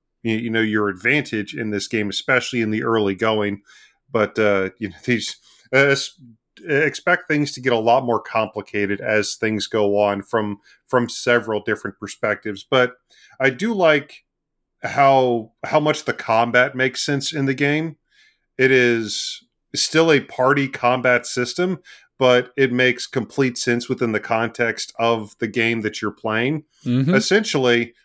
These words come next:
Speaker 1: whenever you find yourself in a combat situation, whenever you need to attack, you have your four party members, your two in front, your two in back, who you have hopefully equipped with some type of implement. Uh, hopefully you've given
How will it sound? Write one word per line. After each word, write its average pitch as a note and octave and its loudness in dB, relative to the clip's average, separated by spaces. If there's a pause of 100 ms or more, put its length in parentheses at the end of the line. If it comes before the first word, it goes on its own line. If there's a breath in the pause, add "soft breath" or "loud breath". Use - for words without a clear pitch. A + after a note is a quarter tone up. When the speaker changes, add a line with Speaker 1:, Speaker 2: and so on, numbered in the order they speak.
Speaker 1:
whenever C#3+ 2
you D3+ -2
find C3+ 0
yourself B2 0
in A#2 -2
a A#2 0
combat A#2+ -2
situation, B2 -2
whenever A#2 -2
you A2+ -4
need A2+ -2
to G#2 -6
attack, A#2 0 (580)
you C3 -2
have C3 2
your A#2+ -2
four C3+ 2
party E3+ 2
members, A2+ -2
your G#2 -8
two C#3 -2
in D3+ 0
front, C3 -4
your A2 -6
two A#2+ -6
in G#2 -6
back, C3+ 2 (340 loud breath)
who D#3+ 0
you D#3 0
have B2 0
hopefully A#2+ -2
equipped - -2
with A2+ -2
some A#2+ -2
type A2 -2
of A2+ -4
implement. A2+ -4 (400 loud breath)
Uh, A2+ 2
hopefully C3 -2
you've G#2+ -8
given A2 -2